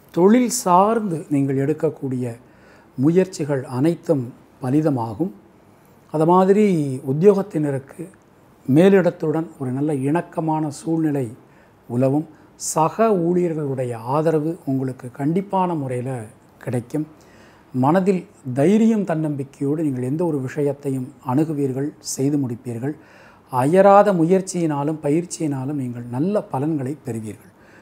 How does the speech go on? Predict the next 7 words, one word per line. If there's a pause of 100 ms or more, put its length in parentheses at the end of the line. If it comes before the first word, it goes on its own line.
(180)
பெண்களை
பொறுத்தவரை
திருமணம்
சம்பந்தமான
முயற்சிகள் (220)
வெற்றி
பெறும்.